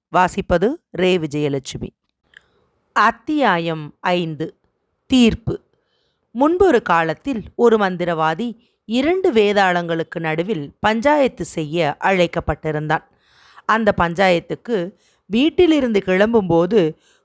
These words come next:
குறுக்கே பூனை ஓடியது. கருடன் அவரோகணத்தில் கத்தினான். சூரியனும் பிறையும் சேர்ந்து உச்சிக்கு ஏறுவதைப் போல் ஒரு நிமித்தம். பலாமரம் பாம்படங்கள் பல அணிந்த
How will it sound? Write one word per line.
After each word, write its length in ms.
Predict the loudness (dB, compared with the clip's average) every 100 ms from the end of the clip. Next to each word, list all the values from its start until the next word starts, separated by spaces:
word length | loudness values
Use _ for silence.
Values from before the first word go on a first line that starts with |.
| 0
குறுக்கே 520 | 4 4 2 0 0
பூனை 420 | 0 0 2 2
ஓடியது. 440 | 0 0 -2 -4 -8 _ _ _ _ _ -6
கருடன் 680 | 2 4 4 2 0 -2 -10 _ _ -2
அவரோகணத்தில் 800 | 0 4 4 2 0 -4 -6 -8 -6
கத்தினான். 460 | -6 -6 -4 -4 -6 _ _ _ _
சூரியனும் 800 | -4 2 4 4 2 0 -2 -2
பிறையும் 480 | 0 2 0 -4
சேர்ந்து 600 | -2 0 0 0 -4 -6 _ _ -6
உச்சிக்கு 580 | -6 0 0 0 0
ஏறுவதைப் 560 | 4 4 4 0 0 -2
போல் 420 | -2 -2 -2 -8 _
ஒரு 180 | -6 -4
நிமித்தம். 460 | -2 -2 -4 -6 -8 _ _ _ _ _ -4
பலாமரம் 640 | 0 2 2 0 0 -2 -4
பாம்படங்கள் 760 | 0 2 2 -2 -2 -2 -4 -4
பல 320 | -2 2 2
அணிந்த 680 | 2 0 0 0 2 2